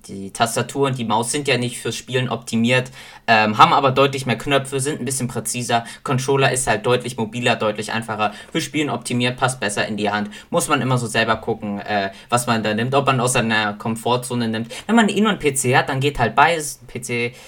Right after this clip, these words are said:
ist dafür natürlich ein bisschen besser, weil man auch noch schreiben kann und so. Ich kann euch sagen, auf dem Controller, auf einer Konsole, schreiben ist schrecklich. Ich hab Jahre gebraucht, um das anständig mal so ein bisschen hinzubekommen. Ist natürlich Tastatur und Maus viel einfacher.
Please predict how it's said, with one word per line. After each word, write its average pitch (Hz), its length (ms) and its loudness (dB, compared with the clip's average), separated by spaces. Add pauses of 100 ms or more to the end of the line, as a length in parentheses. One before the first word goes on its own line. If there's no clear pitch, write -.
ist - 160 -6
dafür 113 300 0
natürlich 107 380 -4
ein 107 40 -2
bisschen 104 200 -2
besser, 127 280 2
weil 110 100 2
man 107 160 0
auch 101 120 -2
noch 104 140 -2
schreiben 156 340 4
kann 139 220 2
und 131 100 -6
so. 131 160 0 (220)
Ich 107 100 -6
kann 127 160 4
euch 107 100 0
sagen, 120 300 6
auf 104 120 -4
dem 110 100 -4
Controller, 131 340 0
auf 107 120 -2
einer 110 100 -2
Konsole, 113 520 -2
schreiben 120 460 6
ist - 180 -4
schrecklich. - 400 -4
Ich 95 120 -6
hab 101 100 0
Jahre 113 300 8
gebraucht, 107 380 0
um 101 80 -12
das 101 200 -2
anständig 107 380 2
mal 101 140 2
so 113 100 0
ein 113 80 0
bisschen 127 260 0
hinzubekommen. 110 580 -2 (200)
Ist 147 120 0
natürlich 135 280 4
Tastatur 123 460 0
und 113 60 0
Maus 104 200 2
viel 95 180 -4
einfacher. 101 520 0